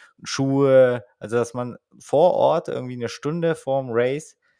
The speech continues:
sich noch mal in sein Race-Outfit schmeißt und davor einfach Sachen sagt, „Okay, Wegwerfklamotten, ich lass die hier liegen.“ Und, äh, so haben wir es dann ein Jahr später in New York gemacht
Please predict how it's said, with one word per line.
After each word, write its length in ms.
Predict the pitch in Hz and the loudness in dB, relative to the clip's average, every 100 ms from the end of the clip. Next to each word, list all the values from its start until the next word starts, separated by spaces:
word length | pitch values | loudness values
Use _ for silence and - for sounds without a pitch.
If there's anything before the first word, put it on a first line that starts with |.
| _ | _
sich 180 | - - | -20 -8
noch 160 | 123 110 | -6 -4
mal 200 | 120 113 | -4 -2
in 60 | |
sein 120 | 113 110 | 0 2
Race-Outfit 640 | 120 147 85 92 - 95 | 2 0 -2 -6 -8 -14
schmeißt 460 | - 101 110 120 - | -10 -8 -8 -8 -12
und 140 | 110 | -2
davor 480 | 104 - 120 123 - _ - | -2 0 0 0 -4 _ -10
einfach 300 | 117 117 120 | -8 -4 -2
Sachen 340 | 123 117 131 | -2 -4 -6
sagt, 420 | 117 117 101 _ | -4 -4 -4 _
„Okay, 380 | - - 120 113 _ _ _ | -18 -8 -6 -6 _ _ _
Wegwerfklamotten, 880 | 131 - 131 120 - 120 117 117 135 | -4 -2 -2 -2 -4 -4 -4 -4 -8
ich 160 | - | -8
lass 240 | 113 104 - | -2 -2 -4
die 80 | 107 | -12
hier 180 | - | -8
liegen.“ 380 | 107 117 113 98 | -6 -6 -8 -10
Und, 260 | 95 95 87 _ _ _ _ - | -10 -10 -12 _ _ _ _ -8
äh, 140 | 107 | -6
so 180 | 101 110 | -2 0
haben 160 | 113 | 2
wir 80 | 113 | 2
es 80 | 110 | 0
dann 300 | 110 107 107 _ _ _ _ | 0 -4 -6 _ _ _ _
ein 120 | - 113 | -8 -2
Jahr 200 | 110 110 | 0 0
später 720 | - 120 131 147 139 147 - | -4 -6 -4 -2 -2 -4 -10
in 120 | - | -8
New 80 | 110 | -4
York 320 | 104 110 131 | 0 0 0
gemacht 500 | - 104 104 127 - | -2 -4 -4 -4 -12